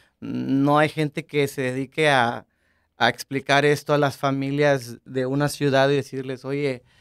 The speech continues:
si haces esto, si te expones a esto o a esto, puede que haya ahí una influencia demoníaca". Entonces, este, la gente dis-, luego lo asocia con cosas un poco más chuscas, ¿no? Ay, que, que el espíritu chocarrero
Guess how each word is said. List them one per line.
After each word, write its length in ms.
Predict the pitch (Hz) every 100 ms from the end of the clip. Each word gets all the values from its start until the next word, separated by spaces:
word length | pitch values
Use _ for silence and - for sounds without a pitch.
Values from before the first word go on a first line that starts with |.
| _ -
si 160 | - 127
haces 340 | 127 127 131
esto, 580 | 151 151 147 - 143 143
si 140 | 135 139
te 100 | 127
expones 520 | - 131 139 147 139
a 220 | 123 123
esto 420 | 139 139 - 135
o 60 | 123
a 120 | 127
esto, 480 | 135 127 151 151 170 _ _ _ _ -
puede 400 | 135 139 147 147
que 140 | 147
haya 220 | 127 139
ahí 140 | 135 135
una 180 | 135 139
influencia 440 | 117 127 127 139
demoníaca". 540 | 127 110 113 180 -
Entonces, 580 | 127 131 131 156 139 - _ _ - - -
este, 840 | 135 131 - - 127 127 127 123 123
la 160 | 127
gente 380 | 135 170 160 180
dis-, 340 | 180 175 - 135 135
luego 380 | 156 175 180 165
lo 220 | 143 131
asocia 340 | 131 151 170
con 180 | - 139
cosas 640 | 139 143 160 151 - - _ _ _ _ _
un 120 | 147
poco 220 | 151 156 165
más 640 | 156 156 - - - -
chuscas, 440 | - 160 - 143 127
¿no? 180 | 151
Ay, 140 | 190 214
que, 220 | 165 139
que 160 | - 139
el 60 | 127
espíritu 720 | 123 - 170 165 170 139 120
chocarrero 720 | - - 120 127 160 160